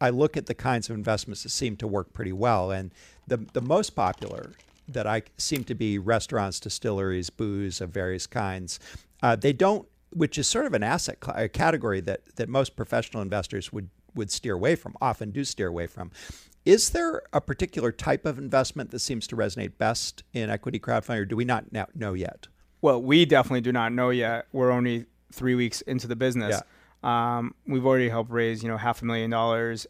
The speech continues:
Speaker 2: and all four have hit their targets.
Speaker 1: Mm-hmm.
Speaker 2: We purposely started with four very different types of companies 'cause we wanna ex-, explore these various types of verticals. The reason I think that what you're mentioning works well is not because it's booze as a industry.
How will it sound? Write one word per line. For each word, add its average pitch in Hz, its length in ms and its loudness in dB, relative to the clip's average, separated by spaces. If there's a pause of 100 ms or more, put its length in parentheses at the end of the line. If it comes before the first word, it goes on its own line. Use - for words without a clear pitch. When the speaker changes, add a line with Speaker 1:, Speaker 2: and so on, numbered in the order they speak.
Speaker 2:
and 113 320 -4
all 120 140 0
four 117 260 0
have 107 80 -2
hit 117 140 -6
their 98 120 -2
targets. 131 460 4
Speaker 1:
Mm-hmm. - 120 -20 (240)
Speaker 2:
We 123 100 -2
purposely 127 500 2
started 113 260 2
with 107 140 0
four 117 240 0
very 120 480 2
different 113 320 -2
types 113 180 -2
of - 80 -10
companies 117 420 0
'cause 113 160 -6
we 113 100 -2
wanna 110 240 0
ex-, - 180 -6 (100)
explore 120 680 2 (440)
these 117 240 0
various 113 340 2
types 113 360 -2
of 120 120 -4
verticals. 117 600 2 (480)
The 127 120 -2
reason 147 360 4
I 131 100 6
think 127 300 0
that 123 160 2
what 113 160 4
you're 123 160 4
mentioning 120 460 2
works 117 280 -2
well 120 300 4
is 131 120 -2
not 135 220 2
because 156 280 0
it's 117 120 -2
booze 120 460 0 (100)
as 113 340 0 (140)
a 110 200 -2 (100)
industry. 151 560 -2